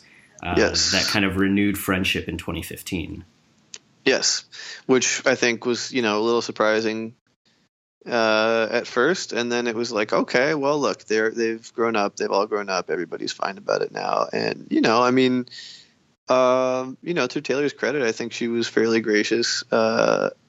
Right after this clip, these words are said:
Speaker 2: about it, um, you know, and, and to Kanye's credit, he, uh, you know, he, he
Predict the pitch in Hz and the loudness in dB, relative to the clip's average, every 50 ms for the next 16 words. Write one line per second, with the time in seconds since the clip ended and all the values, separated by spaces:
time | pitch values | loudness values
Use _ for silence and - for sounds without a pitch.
0 | - - - 117 117 - 104 107 110 110 110 110 104 - - - - - 50 50 | -12 -8 -8 -2 2 2 4 4 4 4 4 4 2 0 -4 -6 -6 -4 -2 -2
1 | 50 50 50 50 - - - _ - - - - - - - - - - - - | -2 -2 -4 -6 -8 -10 -12 _ -18 -18 -16 -14 -14 -14 -14 -14 -14 -14 -16 -18
2 | _ _ - 131 123 110 98 90 101 98 - - 120 117 113 110 - 127 120 123 | _ _ 0 2 4 4 4 4 2 2 2 2 2 2 2 2 0 0 0 2
3 | 120 143 - - 127 139 165 170 139 120 - - 104 104 107 123 143 139 - - | 0 0 0 2 2 2 2 2 2 0 2 2 2 2 2 2 0 -4 -6 -8
4 | - 127 123 120 123 123 120 120 120 120 120 123 123 123 120 120 - - 139 123 | -6 -6 -4 -2 0 2 2 2 2 0 0 0 0 0 0 -2 -4 -4 -2 0
5 | 113 107 110 113 - 127 120 123 127 127 - _ _ _ _ _ - - - - | 0 0 -2 -2 0 -2 -2 -2 -4 -8 -16 _ _ _ _ _ -14 -12 -10 -6
6 | - 123 120 120 120 120 117 120 123 127 | -4 -2 0 2 2 2 4 2 2 0